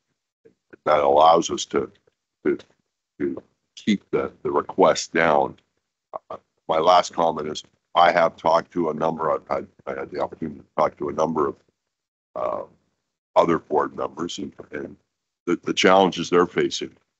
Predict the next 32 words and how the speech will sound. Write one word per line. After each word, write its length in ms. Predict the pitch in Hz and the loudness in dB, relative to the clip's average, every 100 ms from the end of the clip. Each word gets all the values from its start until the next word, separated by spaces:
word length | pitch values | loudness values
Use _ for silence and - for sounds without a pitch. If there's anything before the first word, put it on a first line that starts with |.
| _ _ - | _ _ -4
are 120 | 76 | -4
significant 800 | - 82 73 78 - - 71 64 - 62 | -4 -6 -4 -6 -6 -8 -8 -10 -12 -14
as 120 | - | -10
well. 280 | 64 62 57 _ _ _ _ | -4 -4 -4 _ _ _ _
So 240 | 64 64 | -14 -12
it, 60 | - | -12
it's 260 | 76 - - | -12 -14 -4
not, 300 | 80 76 - _ | 2 2 0 _
this 220 | 76 - | -6 2
isn't 340 | 113 - 82 - | 2 2 -4 -8
unique 460 | 76 78 78 82 - | -6 -4 -4 -6 -8
to 100 | - | -10
the 100 | 65 | -8
Barrie 380 | - 73 71 67 _ | -2 0 0 -4 _
Police 200 | 69 71 | -10 -6
Service 500 | - 65 57 60 - | -6 -6 -10 -10 -10
and 100 | 62 | -10
the 100 | 64 | -10
cost 420 | 64 67 69 - 67 | -4 -2 -2 -4 -12
of, 60 | - _ _ _ _ _ | -18 _ _ _ _ _
of, 140 | 60 - _ | -6 -6 _
uh, 180 | 64 55 | -8 -8
providing 560 | - 69 65 67 69 67 | -4 -2 2 2 0 -4
services 480 | - 69 - - - | -2 -2 -4 -10 -10
to 100 | - | -12
the 100 | - | -10
city. 380 | - - 62 - _ _ _ _ - | -10 -8 -10 -12 _ _ _ _ -4
Uh, 80 | 65 | -2
we're 160 | 73 | 0
gonna 160 | 87 80 | 0 2
see 280 | - 82 80 | 2 4 2
a 120 | - | 0